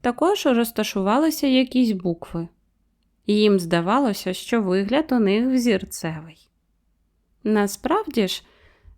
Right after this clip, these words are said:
закарлюки, котрі нашкрябав Ялмар,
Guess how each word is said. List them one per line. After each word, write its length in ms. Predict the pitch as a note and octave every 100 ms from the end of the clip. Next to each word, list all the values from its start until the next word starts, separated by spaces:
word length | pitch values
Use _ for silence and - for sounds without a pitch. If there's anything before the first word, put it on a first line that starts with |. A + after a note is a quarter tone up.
| -
закарлюки, 1080 | G#3 A#3+ B3+ D#4+ D#4 C#4+ G3 - E3+ E3+ - -
котрі 340 | G#3 G3+ G3+
нашкрябав 680 | G#3+ B3+ - A#3+ G3 F3 E3+
Ялмар, 520 | G3+ A3+ C#4 G4 -